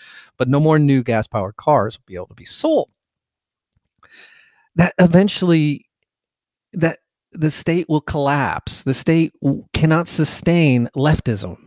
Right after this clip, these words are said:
They just can't. Financially, they can't. People leave.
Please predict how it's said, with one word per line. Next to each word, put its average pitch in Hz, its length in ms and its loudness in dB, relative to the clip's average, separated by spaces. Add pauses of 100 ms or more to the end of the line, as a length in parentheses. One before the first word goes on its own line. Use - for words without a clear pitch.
(180)
They 139 140 2
just 147 380 -2
can't. 202 540 -2 (100)
Financially, 214 640 0
they 175 140 0
can't. 95 460 -6 (300)
People 143 400 0
leave. 190 480 0